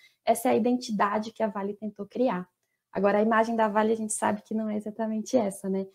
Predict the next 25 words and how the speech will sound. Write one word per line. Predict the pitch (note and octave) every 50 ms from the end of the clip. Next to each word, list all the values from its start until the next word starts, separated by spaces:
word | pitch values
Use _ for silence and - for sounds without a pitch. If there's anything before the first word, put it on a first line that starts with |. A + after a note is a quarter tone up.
| _ _ _ _ -
É, | - G3 G3 F#3+ F#3+ F#3+
um | G3 G3
fator | - G#3+ G#3 G#3 G#3+ G#3
externo | G3+ G#3 - - - A3 A#3 B3+ C#4 C#4 C4+ C4
fez | C4 - A3+ A3+ -
com | -
que | A3+ - A3
a | G#3+
Vale | G#3 G#3 G3 G3+ G3+
precisasse | - G#3 G#3+ - G#3 G3 G3 F#3+ F#3+ - -
fazer | - G3 G3 G3
um | G3+ G3+ G3 G3 G3
gerenciamento | G3 F#3+ F#3+ G3+ F#3+ - - F#3+ G3 G3 G3 G3 -
de | - G3+
crise | G3+ - - G3+ G#3 G#3+ G#3+ G3+ G3+ _ _ _ _ _ -
muito | G3+ G#3+ A#3 B3+ C4+ B3+ C4+
além | C4 B3 A3 G#3+ G#3+ A3
do | A3 A3 G#3+
que | - -
a | G#3+
identidade | G#3+ F#3 A3 A3 G#3+ - F#3+ G#3 G3+ G3+ G3+
dela | F#3+ G3 G3 G3
conseguia, | G3 - G3+ - - - G3+ G3 G3 G3 G3 G3+ G3 _ _ _ _ _ -
é, | - F#3+ F#3+
suportar. | F#3 - - A3 - A3+ A#3+ A#3 - - - F3+ F#3+